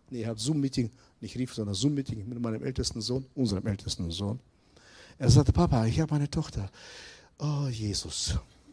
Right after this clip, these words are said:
Ich war bestimmt besser als sie.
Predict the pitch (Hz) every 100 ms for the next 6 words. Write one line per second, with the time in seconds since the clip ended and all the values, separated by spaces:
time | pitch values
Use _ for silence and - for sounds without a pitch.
0 | _ _ _ _ - _ - - - -
1 | - 165 - 190 165 190 - 269 190 113
2 | - - 87 - - - -